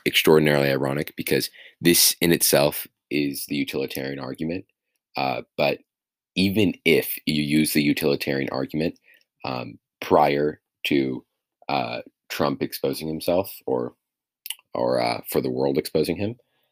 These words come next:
um, you'll f-, still find out that the utilitarian argument, uh,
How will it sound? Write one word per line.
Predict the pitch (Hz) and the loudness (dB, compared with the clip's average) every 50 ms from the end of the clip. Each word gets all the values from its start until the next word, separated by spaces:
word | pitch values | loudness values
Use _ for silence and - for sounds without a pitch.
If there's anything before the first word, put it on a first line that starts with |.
| _ _ _ _ _ - | _ _ _ _ _ -4
um, | - 80 76 - - 64 - - _ _ _ _ _ _ _ _ _ _ _ _ _ _ _ _ _ _ _ _ _ _ _ - | -4 -2 -2 -4 -6 -8 -12 -18 _ _ _ _ _ _ _ _ _ _ _ _ _ _ _ _ _ _ _ _ _ _ _ -4
you'll | 87 87 87 90 85 82 - | -2 4 6 6 6 6 2
f-, | - - | -2 -6
still | - - - - 104 95 | -8 -2 2 4 4 4
find | - - 82 80 78 78 | 4 2 -2 -2 0 -2
out | 80 71 71 67 - - | -2 -2 -2 -4 -4 -2
that | 76 67 62 57 _ _ _ _ _ _ _ | -2 -2 -2 -6 _ _ _ _ _ _ _
the | - 73 78 | -4 -2 -2
utilitarian | 73 69 - - - - - 76 76 76 - 80 73 73 67 - | -2 -2 -2 -4 -6 -4 0 0 0 0 0 -2 -2 -2 -4 -4
argument, | - 65 71 69 67 67 64 64 62 - _ _ _ _ _ _ - _ _ - | -6 -6 -6 -6 -6 -6 -6 -6 -8 -8 _ _ _ _ _ _ -20 _ _ -8
uh, | 104 - - | -6 -6 -6